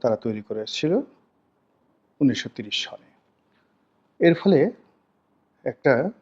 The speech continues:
গ্রেট ডিপ্রেশন শুরু হয় এবং সেই গ্রেট ডিপ্রেশনের কবলে পড়ে, কবলে পড়ে সেই উনিশশো ঊনচল্লিশ সনে আবার আর একটা বিশ্বযুদ্ধ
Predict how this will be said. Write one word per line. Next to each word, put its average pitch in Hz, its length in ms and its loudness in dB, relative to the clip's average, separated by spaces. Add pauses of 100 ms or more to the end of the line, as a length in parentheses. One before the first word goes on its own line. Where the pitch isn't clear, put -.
(100)
গ্রেট 117 440 -2
ডিপ্রেশন 127 560 -4
শুরু 135 300 -4
হয় 175 160 0
এবং 123 180 -4
সেই 123 220 -12 (140)
গ্রেট 139 340 -2
ডিপ্রেশনের 139 640 -6
কবলে 120 420 0
পড়ে, 104 200 -10 (1600)
কবলে 123 300 4
পড়ে 170 320 0 (340)
সেই 131 440 -4 (500)
উনিশশো 127 380 0
ঊনচল্লিশ 143 560 0
সনে 117 120 -6
আবার 123 240 8
আর 143 140 6
একটা 165 300 -2 (800)
বিশ্বযুদ্ধ 120 840 -4